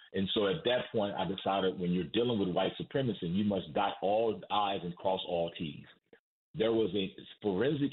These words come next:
interview done on this child that we contracted with the Louisiana School of Health Sciences, Science, Science. There was a psychiatrist that interviewed him.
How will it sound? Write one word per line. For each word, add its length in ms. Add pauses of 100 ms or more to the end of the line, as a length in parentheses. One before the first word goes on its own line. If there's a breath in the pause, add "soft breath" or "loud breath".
interview 440
done 240
on 120
this 220
child 420
that 160
we 200
contracted 560
with 140
the 60
Louisiana 600
School 220
of 60
Health 220
Sciences, 440 (320 soft breath)
Science, 320 (180)
Science. 380 (720)
There 280
was 420
a 120 (100)
psychiatrist 760
that 220
interviewed 540
him. 220